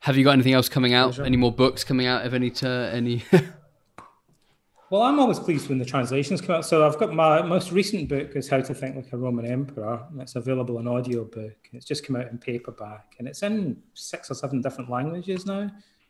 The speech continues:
Speaker 2: Um, and there's another six or seven in the pipeline. But the thing I'm working on at the moment,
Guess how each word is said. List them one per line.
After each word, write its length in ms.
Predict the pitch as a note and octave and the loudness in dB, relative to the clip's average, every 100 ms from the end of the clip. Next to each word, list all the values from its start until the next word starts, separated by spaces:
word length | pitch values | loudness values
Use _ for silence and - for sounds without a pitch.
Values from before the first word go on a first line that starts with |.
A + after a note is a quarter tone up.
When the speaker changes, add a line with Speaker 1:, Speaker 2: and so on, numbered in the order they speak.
| - | -8
Speaker 2:
Um, 760 | B2+ B2+ B2+ B2 B2 B2 A#2 B2 | -2 0 0 0 0 -2 -4 -8
and 120 | B2 | -6
there's 120 | A#2+ A#2+ | -6 -4
another 260 | B2 D3 | -2 0
six 280 | D3 F3+ - | -2 -6 -8
or 40 | |
seven 260 | D3 D#3+ D#3 | -10 -8 -6
in 160 | B2 A#2 | -6 -8
the 60 | |
pipeline. 520 | A#2 B2+ C#3 D#3+ E3 D3+ - _ | -8 -8 -8 -6 -6 -8 -18 _
But 80 | - | -2
the 60 | D3 | 2
thing 160 | A#3 | 4
I'm 100 | A#3 | 4
working 300 | C#3+ C#3+ E3 | 4 2 0
on 140 | D3+ B2 | -2 -2
at 60 | |
the 60 | A#2 | -4
moment, 380 | A#2 C3 B2+ B2 | -2 0 0 -2